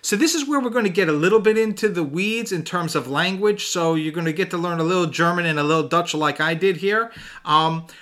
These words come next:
but I guess originally, back in the poem, uh, when it was first published in the eighteen twenties,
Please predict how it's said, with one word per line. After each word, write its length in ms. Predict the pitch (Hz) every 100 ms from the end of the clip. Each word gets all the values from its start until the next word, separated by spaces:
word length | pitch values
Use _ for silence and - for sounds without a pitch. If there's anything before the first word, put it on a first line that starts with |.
| -
but 320 | 147 196 196 196
I 120 | 196
guess 360 | 180 302 320
originally, 920 | 214 165 147 170 180 233 247 254 277 240
back 340 | 185 214 214
in 120 | 220
the 60 | 202
poem, 520 | - 240 240 254 240
uh, 520 | 202 202 202 202 175
when 200 | 175 190
it 40 | 185
was 160 | 180
first 320 | - 214 214
published 400 | - 214 208 208
in 100 | 202
the 180 | 190 180
eighteen 300 | 190 - 202
twenties, 540 | 185 202 208 247 277